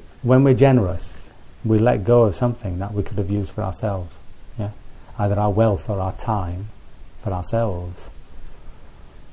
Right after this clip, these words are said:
Uh, just to do that is to let go of the self. I mean, that's, that's the practice of undermining the self-view in action.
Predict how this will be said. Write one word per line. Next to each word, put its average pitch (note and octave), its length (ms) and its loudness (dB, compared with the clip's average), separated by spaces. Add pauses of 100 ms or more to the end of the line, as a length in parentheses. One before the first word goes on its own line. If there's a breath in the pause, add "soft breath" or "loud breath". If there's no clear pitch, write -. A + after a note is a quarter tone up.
(480)
Uh, F#2+ 380 -4
just B2+ 260 0
to A2+ 80 4
do B2+ 220 6
that F#2+ 240 -2
is F#2+ 100 -4
to - 140 -4
let G2 300 -2
go G2+ 120 0
of F#2 100 -4
the F2+ 80 -4
self. G#2+ 380 -2
I - 20 0
mean, G2+ 220 0
that's, - 560 -4 (300)
that's B2 240 -2
the - 80 -4
practice A2 580 -2
of G2 320 -2 (580)
undermining A2 760 4
the F2+ 80 0
self-view F#2 720 0
in G2 160 0
action. G#2+ 420 -6